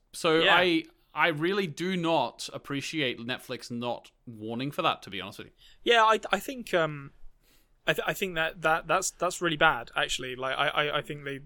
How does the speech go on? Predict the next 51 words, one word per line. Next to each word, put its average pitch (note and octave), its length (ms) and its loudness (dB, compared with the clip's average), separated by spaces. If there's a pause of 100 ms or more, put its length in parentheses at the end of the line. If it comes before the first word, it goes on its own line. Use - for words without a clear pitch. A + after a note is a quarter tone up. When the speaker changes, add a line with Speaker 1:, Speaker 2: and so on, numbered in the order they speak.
(140)
Speaker 2:
they C#3 140 -4
one C#3+ 180 -6
hundred D3+ 240 -8
percent - 280 -4
should C3+ 240 -4
flag, C3 440 -6 (420)
uh, B2+ 380 -2
something C3 320 -4
like B2+ 220 -2
Speaker 1:
They're B2+ 80 -2
Speaker 2:
that. - 80 0
Speaker 1:
usually F#3+ 240 0
very C3 240 2
good B2 180 -4
at G#2+ 100 -2
it, F2+ 160 -10
to - 80 -18
be G2 120 -10
honest G#2 160 0
Speaker 2:
Yeah, C3 120 2
Speaker 1:
with E2+ 140 -12
you. - 60 -
Speaker 2:
um, D3+ 460 0 (500)
because G#3 240 0
it A3 100 0
is. C#4 300 -4
I D#3+ 60 -2
mean, F3 160 -4
it, F3+ 120 -6
it, E3 300 -6
it - 20 -2
is, D#3 500 -6
it D3 140 -8
is, D3 400 -8
like, C#3+ 260 0
abusive D3 540 -6
what C#3 140 -4
happens C#3+ 380 -2
to B2 100 -6
him, C3 180 -4
and, D#3 160 2
and F3+ 140 6
it, F#3 100 2
it, G3 180 2
you F#3+ 80 -2
know, C3+ 140 -4 (1500)
you F3 160 -6
can F#3 140 -4
have F#3+ 300 2
the E3 120 0
discussion D3+ 760 -2